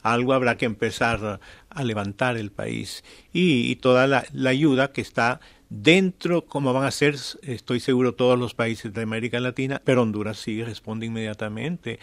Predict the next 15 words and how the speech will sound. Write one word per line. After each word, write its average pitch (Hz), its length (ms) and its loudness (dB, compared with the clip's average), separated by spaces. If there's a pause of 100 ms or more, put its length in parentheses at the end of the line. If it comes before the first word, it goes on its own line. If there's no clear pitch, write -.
(340)
Hay 113 160 0
un 117 120 0
grupo 117 300 4
de 120 100 4
embajadores, 117 920 4
eh, 107 240 -4
que 120 80 -6
inmediatamente 113 880 -4 (260)
se 123 80 -6
ha 104 60 -4
convocado 104 800 -6
para, 107 340 -2
para 110 200 -6
una 110 180 -6
misa 107 440 -8